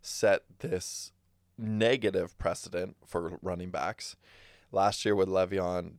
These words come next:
doing the sit out, now we seeing that with Zeke and Gordon.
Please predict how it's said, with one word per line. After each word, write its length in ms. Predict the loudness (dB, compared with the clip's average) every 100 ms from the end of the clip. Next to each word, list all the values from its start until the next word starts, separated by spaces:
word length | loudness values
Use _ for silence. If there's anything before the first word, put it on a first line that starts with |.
| -6
doing 200 | -4 -4
the 80 | -6
sit 300 | -2 0 2
out, 260 | 2 0 _ -10
now 200 | -6 -4
we 100 | -6
seeing 320 | -4 -4 -4
that 180 | -6 -6
with 160 | -6
Zeke 520 | -8 -6 -4 -4 -8 -14 -10
and 160 | -8
Gordon. 560 | 0 2 4 2 -2